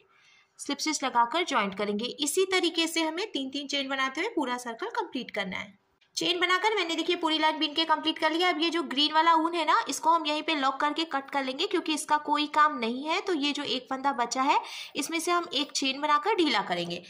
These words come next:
ढीला करने के बाद यहाँ से एक्स्ट्रा ऊन कट कर लेंगे। तो देखिए ये लॉक हो गया। लॉक करने के बाद अब ये जो क्रीम कलर का ऊन हमने छोड़ा था, तो जहाँ से हमने लॉक किया उसी चेन में हम फिर से क्रोशिया डालेंगे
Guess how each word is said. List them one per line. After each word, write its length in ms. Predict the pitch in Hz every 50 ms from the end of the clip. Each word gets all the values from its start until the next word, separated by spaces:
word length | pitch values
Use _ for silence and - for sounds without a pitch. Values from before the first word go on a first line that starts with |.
| - - - - - 214
ढीला 260 | 247 269 269 277 285
करने 280 | 285 294 285 277 285 294
के 160 | 294 294 294
बाद 420 | 285 - 285 294 - 392 466 453 - - - _ _ _ _ -
यहाँ 160 | 254 254 254
से 180 | - - 381 466 466 - - _ _ _ _ _ _ _ _ _ _ -
एक्स्ट्रा 440 | 214 233 233 - - - - 294 285
ऊन 240 | 262 269 403 466 453 -
कट 220 | - - - -
कर 120 | 190 -
लेंगे। 300 | - - - - - - - _ - - - _ _ -
तो 60 | 277
देखिए 240 | 269 277 262 285 311
ये 280 | 311 302 330 392 466 - - - _ _ _ -
लॉक 360 | 226 233 247 294 403 - -
हो 180 | - - 240
गया। 240 | 190 190 185 - - - - _ _ - - - - - - -
लॉक 200 | 262 277 311 -
करने 200 | - 339 330 339
के 120 | 330 349 339
बाद 260 | 294 339 339 392 440
अब 180 | - - 285 269
ये 80 | 262 302
जो 100 | 277 294 320
क्रीम 320 | - - 277 285 294 302
कलर 220 | 302 311 302 311 302
का 140 | 311 320 302
ऊन 240 | - 269 294 302 311
हमने 240 | 311 302 302 320 320
छोड़ा 340 | 320 - 269 254 262 294 320
था, 220 | 320 - 285 330 415 494 - - - - _ -
तो 80 | 294 294
जहाँ 240 | - 302 311 339 359
से 100 | - 392
हमने 220 | 381 370 370 381 359
लॉक 240 | 311 302 311 320 311
किया 120 | - 370 381
उसी 220 | 349 302 - 330 320
चेन 180 | 330 320 320
में 60 | 320 330
हम 60 | 320
फिर 140 | 311 311 294
से 160 | 294 - 381
क्रोशिया 440 | 392 392 302 285 269 - - 302 285
डालेंगे 440 | 269 254 247 233 240 262 277 294 370